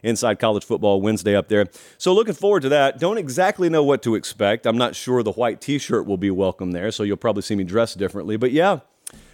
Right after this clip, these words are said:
busy week, and then we'll cap it off, of course, with a destination appointment viewing type situation for the Once Upon a Saturday Tour this Saturday. But that is in the future.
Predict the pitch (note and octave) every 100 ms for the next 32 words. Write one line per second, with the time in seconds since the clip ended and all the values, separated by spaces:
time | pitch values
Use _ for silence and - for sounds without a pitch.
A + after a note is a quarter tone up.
0 | - C#3+ E3 F#3 G#3 A#3 - B2 C#3 C#3
1 | - C3 B2+ A#2 B2+ - G2+ - A#2+ C#3
2 | - _ - _ - G2+ G#2 G2+ G2+ F#2+
3 | E2+ C#3+ D3+ - D3+ C#3 C3+ C3 C#3+ C#3+
4 | C#3+ - C3 C3 - - E3+ F3+ D#3 E3
5 | E3 - G2+ D#3 D#3+ D3+ C3+ D3 C#3+ -
6 | D3 - A#2+ A#2 A#2 A2+ - - C#3 C3
7 | B2+ B2 - A#2+ A2 A#2+ A2 G#2 G2+ G#2+
8 | G#2 F#2+ A#2 G2+ F#2+ G2 A#2+ F#3 A3+ F3+
9 | F3 - _ _ - D3 D#3 E3 D3 B2+
10 | A#2 - E2